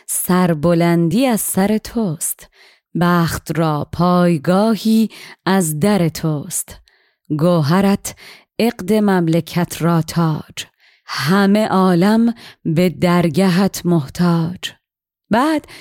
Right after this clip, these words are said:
شاه دخت خوارزم چون دعا گفت بر سریر بلند، برگشاد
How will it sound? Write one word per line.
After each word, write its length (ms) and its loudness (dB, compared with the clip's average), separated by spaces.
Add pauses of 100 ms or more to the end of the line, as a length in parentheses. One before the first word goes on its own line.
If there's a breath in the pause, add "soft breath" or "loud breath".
(120)
شاه 400 -2
دخت 280 -4
خوارزم 760 -2 (320 loud breath)
چون 420 0
دعا 360 2
گفت 560 -2 (260 loud breath)
بر 220 0
سریر 720 0
بلند، 640 2 (500 loud breath)
برگشاد 920 0